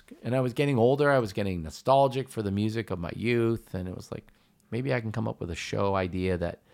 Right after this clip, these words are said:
that people will, you know, come see the show." It won't be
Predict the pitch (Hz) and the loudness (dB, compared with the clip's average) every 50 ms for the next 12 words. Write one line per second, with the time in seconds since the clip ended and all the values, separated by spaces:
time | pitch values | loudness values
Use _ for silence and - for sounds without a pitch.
0 | _ _ _ - - _ _ _ _ _ _ _ _ _ - - - - 117 117 | _ _ _ -20 -20 _ _ _ _ _ _ _ _ _ -14 -14 -10 -8 -10 -6
1 | - 110 107 104 98 98 98 98 98 92 90 87 87 - _ _ _ _ _ _ | -4 -2 -2 -2 0 0 2 2 2 2 2 0 -2 -6 _ _ _ _ _ _
2 | _ _ _ _ _ _ _ _ _ _ _ _ _ _ _ _ _ _ _ _ | _ _ _ _ _ _ _ _ _ _ _ _ _ _ _ _ _ _ _ _
3 | _ _ _ 294 294 269 160 135 - 131 123 120 107 104 - 135 139 123 - - | _ _ _ -20 -20 -18 -18 -12 -8 -4 -4 -4 -4 -2 -2 -2 -2 -2 -2 -4
4 | 139 127 123 - - - 131 123 123 120 123 123 - 110 104 117 123 127 - - | -2 -2 -2 -2 0 2 4 4 6 6 4 2 0 -2 -2 -4 -4 -4 -2 -2
5 | 117 110 104 | -2 0 -2